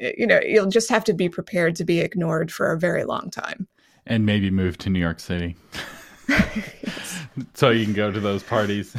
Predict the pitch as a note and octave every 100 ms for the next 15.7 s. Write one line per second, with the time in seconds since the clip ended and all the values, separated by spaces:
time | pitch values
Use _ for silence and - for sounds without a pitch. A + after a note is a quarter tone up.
0 | - - F#3+ - - - - _ A#3 -
1 | - - G#3+ F#3 C#3 F#3 G3 F#3+ A3 C4+
2 | G3+ D#3 D3+ - D#3 D#3+ D#3+ - - D#3
3 | A3+ D#3 C3+ E3+ E3+ C3+ A2 - B2+ A#2
4 | G#2+ G3 - G#2+ - G#3+ F3 A2+ A2+ -
5 | G2+ A2+ A2+ G#2+ - B2 A#2 - - D#3
6 | C#3+ - B2+ E3 D#4 C4 C#3 D#3 B2+ A#2
7 | C3 B2+ - D#3 D3+ A2+ G#2 - - A#2+
8 | G#2+ G2 A#2 B2+ G#2+ F#2+ G#2+ B2+ G#2+ F#2
9 | G2 C3 B2 F#2+ F2 - - - A#2+ A#2
10 | G#2+ F#2+ - F3+ - A2 F2 A2+ - D3
11 | D3 C#3 - G#2+ - - _ - - E3+
12 | F3 - A2+ F2+ A2+ B2+ - G2+ - -
13 | - G#2+ F2 F#2+ - B2+ A2 F#2 F#2+ -
14 | F2 F#2+ F2 F#2 F2+ E2+ - F#2 - E2
15 | F2+ G2+ A2 F#2 C#3 C3 A2+